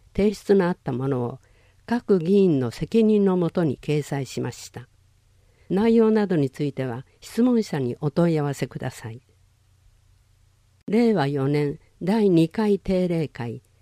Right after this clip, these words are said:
六月議会の質問です。まず、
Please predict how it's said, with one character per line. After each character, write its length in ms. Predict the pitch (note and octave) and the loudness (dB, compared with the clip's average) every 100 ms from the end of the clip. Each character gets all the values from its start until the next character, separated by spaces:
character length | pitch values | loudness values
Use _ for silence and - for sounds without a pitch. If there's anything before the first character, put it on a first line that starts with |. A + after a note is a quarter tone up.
| _ - | _ -2
六 340 | D#3 E3 A#3+ | -2 2 2
月 260 | B3 - G#3+ | 2 2 2
議 160 | G3+ | 2
会 240 | G3 C#3 A#2+ | 0 -6 -6
の 120 | A2+ | -10
質 240 | - - | -14 -4
問 240 | C#3+ B2+ A#2 | -2 -2 -4
で 120 | A2 | -6
す。 240 | - - _ _ _ _ _ _ _ _ _ _ _ _ _ _ _ _ _ _ _ _ - | -14 -20 _ _ _ _ _ _ _ _ _ _ _ _ _ _ _ _ _ _ _ _ -2
ま 140 | E3+ | -2
ず、 240 | C#3+ C3+ | -2 -6